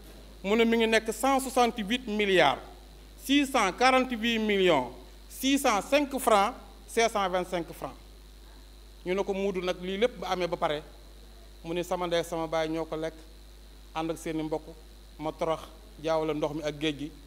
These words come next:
ak suuf si, moo tax ma dem. Madame le ministre, Muudu moomu tey gisul ku ko taxawu. Muudu moomu tey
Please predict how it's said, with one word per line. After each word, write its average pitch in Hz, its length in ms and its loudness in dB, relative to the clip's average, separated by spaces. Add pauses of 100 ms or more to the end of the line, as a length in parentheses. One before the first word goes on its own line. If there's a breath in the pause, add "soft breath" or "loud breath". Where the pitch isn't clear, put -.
(140)
ak 156 120 -2
suuf 156 200 -6
si, 170 100 -8
moo 147 160 -6
tax 151 120 -10
ma 151 100 -4
dem. 139 140 -8 (1400 soft breath)
Madame 233 220 6
le 294 60 6
ministre, 339 380 6 (2250)
Muudu 294 280 8
moomu 277 300 10
tey 156 300 6 (3500)
gisul 247 240 0
ku 254 100 -8
ko 208 100 2
taxawu. 247 440 2 (1900)
Muudu 269 280 2
moomu 262 260 6
tey 269 300 6